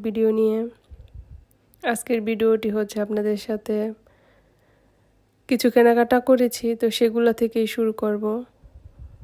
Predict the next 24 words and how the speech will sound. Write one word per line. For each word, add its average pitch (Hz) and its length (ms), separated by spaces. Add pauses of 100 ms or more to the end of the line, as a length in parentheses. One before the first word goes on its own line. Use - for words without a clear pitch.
(120)
তো - 140
আশা 214 240
করি 220 280
আমার 208 260
ভিডিওটি 214 500
যারা 208 220
দেখা 214 300
শুরু 220 260
করেছেন, 208 540 (380)
আপনাদের 202 440
কাছে - 300
আজকের 208 360
ভিডিওটি 208 400
অনেক 208 220
বেশি 214 260
ভালো 202 280
লাগবে। 202 400 (1200)
আর 214 120
যদি 214 280
ভালো 208 300
লাগে 214 380
তাহলে 220 420
আমার 220 200
সম্পূর্ণ 220 440